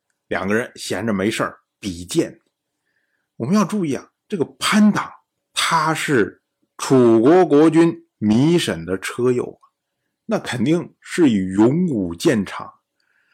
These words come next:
而这位养由基呢，他是楚国有名的神箭手，所以这俩人呢，一想那怎么比呢？哎，就用戈甲作为目标，然后大家来射这些盔甲。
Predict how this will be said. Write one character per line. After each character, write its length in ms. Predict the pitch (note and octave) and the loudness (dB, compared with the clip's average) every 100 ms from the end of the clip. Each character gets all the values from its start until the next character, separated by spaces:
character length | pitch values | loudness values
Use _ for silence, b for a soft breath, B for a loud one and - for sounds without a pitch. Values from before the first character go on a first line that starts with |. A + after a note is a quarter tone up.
| _ | _
而 160 | - A#3+ | 2 4
这 140 | C4+ | 4
位 120 | C4 | 4
养 200 | F#3+ C3 | 4 4
由 160 | D3+ A#3 | 4 4
基 200 | G#3+ B3+ | 4 4
呢， 240 | A#3 A#2+ - - | 4 2 0 -14
他 340 | - D#3 E3 | -8 -2 0
是 240 | D#3 D#3 A#2 | 2 0 0
楚 420 | - - C3 A#2 | -4 0 4 4
国 220 | G#2+ D3 | 4 4
有 260 | E3 C#3+ A2 | 4 4 6
名 420 | G#2 G2 G2+ E3+ | 6 4 2 0
的 120 | F#3 | 0
神 300 | C#3 - A2+ | -2 -2 -2
箭 220 | D3+ F3+ G#2+ | 0 0 -2
手， 140 | A2+ - _ _ _ _ _ _ _ | -8 -16 _ _ _ _ _ _ _
所 140 | - E3+ | -4 -4
以 40 | |
这 180 | E3+ A3 | -2 -2
俩 180 | D3 G2+ | 0 0
人 200 | A2 C#3 | 0 0
呢， 240 | A#2+ - _ _ _ | 0 -2 _ _ _
一 140 | D#3+ | -6
想 240 | D3+ G#2 G2+ | -4 -4 -4
那 80 | D3+ | -6
怎 120 | C#3 | -2
么 100 | D3+ | -2
比 280 | F#3 C3 G#2 | -2 -2 -2
呢？ 220 | A#2+ C#3 - _ _ - | 0 -2 -6 _ _ -6
哎， 100 | D3 - _ _ _ _ | -6 -6 _ _ _ _
就 320 | - A3 C#3 | 0 4 4
用 260 | E3 F3+ A#2+ - | 4 2 0 -4
戈 300 | A2+ C#3 A#3 | 0 2 2
甲 160 | - - - - _ _ | 0 -10 -14 -20 _ _
作 180 | - B2+ | 2 4
为 120 | A2 | 4
目 180 | D3+ B2+ | 4 2
标， 340 | A2+ G#2 - _ | 0 -4 -10 _
然 140 | - G#2+ | -12 -6
后 80 | G#2+ | -6
大 220 | - - | -6 -8
家 140 | A2+ - - | -8 -12 -14
来 140 | F#2+ F2+ | -12 -8
射 460 | - - E3 - | -6 -2 -2 -2
这 140 | - G2+ | -10 -8
些 280 | A#2 G#2 _ _ _ _ | -6 -6 _ _ _ _
盔 180 | - C3 | -2 -2
甲。 220 | A#2+ - | -2 -8